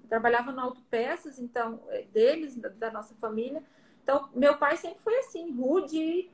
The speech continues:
tem que fazer e pronto. É, e aí, e também, então, assim, eu nunca tive dificuldade em fazer nada. Eu,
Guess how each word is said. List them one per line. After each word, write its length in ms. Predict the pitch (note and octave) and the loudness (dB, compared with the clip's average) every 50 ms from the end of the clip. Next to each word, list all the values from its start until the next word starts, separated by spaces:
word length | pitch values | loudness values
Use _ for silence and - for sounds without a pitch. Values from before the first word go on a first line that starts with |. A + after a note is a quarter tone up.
| _ | _
tem 160 | - C#4+ D#4 | 2 2 2
que 60 | E4 - | 2 2
fazer 280 | E4 D4 C#4 C#4 C#4 D4+ | 2 4 6 6 6 4
e 60 | C#4+ | 4
pronto. 580 | - F4+ F4+ F#4+ G4 G#4 A4 - - F#3+ - - _ _ _ _ _ _ _ _ _ - | 0 0 0 0 0 -2 -4 -6 -8 -10 -10 -10 _ _ _ _ _ _ _ _ _ -4
É, 400 | - - A3+ A3+ A3+ A3+ A3+ A#3 | 2 4 4 6 6 6 6 8
e 60 | B3+ | 6
aí, 300 | C4+ C#4 C#4 B3 A#3+ - - | 6 4 2 -2 -6 -10 -10
e 100 | B3 B3 | -6 -2
também, 500 | - D4 C#4+ D4 D#4 D#4 D#4+ E4+ D#4+ - | 0 0 0 0 0 -2 -2 -4 -6 -6
então, 180 | C#4 D4+ D4 | -2 -2 -2
assim, 140 | E4 E4+ - | -2 -2 -4
eu 120 | D#4 D4 D4 | -4 -4 -4
nunca 180 | E4 - A4+ | -2 -2 0
tive 180 | A#4 A4+ F#4 E4 | 0 0 -2 -2
dificuldade 720 | - E4 - - D#4+ - D#4 C4 A#3 B3 A#3 A#3 A#3+ A#3+ | -4 -8 -8 -8 -10 -10 -4 0 4 4 6 4 4 2
em 60 | A#3+ | -2
fazer 300 | - B3+ A#3+ A3+ A#3+ A#3 | -4 -2 0 2 2 2
nada. 340 | A3+ G#3+ G#3 G3+ G3 G3 G3 | 2 0 -2 -2 -2 -4 -4
Eu, 240 | G3+ - - G#3+ | -4 -4 -4 -6